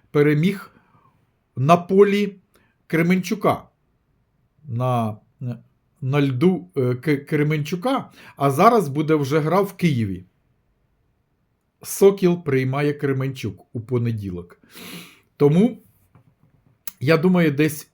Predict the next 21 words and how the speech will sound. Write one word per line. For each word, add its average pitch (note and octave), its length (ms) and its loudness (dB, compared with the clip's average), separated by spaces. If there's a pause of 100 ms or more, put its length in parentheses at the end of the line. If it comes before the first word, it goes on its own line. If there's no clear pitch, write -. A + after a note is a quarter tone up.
чотири F3 520 2
два, C3+ 520 0
чотири C#3 440 0
три A3 460 0 (340)
або C#3+ 260 2
ж - 140 -8
через C3+ 360 0
овертайми C#3 600 2
боліти, G#3 560 -2 (320)
але C#3 280 2
все F#3 280 0
ж G3 160 -6
таки F3+ 420 -2 (300)
Сокіл F#3+ 640 4 (100)
результативно D3+ 1040 -2
переможе. A#2 680 -4 (240)
Результативно D3+ 1120 0 (220)
і, D#3+ 360 0
ще - 460 0
раз D3 260 -2
помічаю, C3 920 -4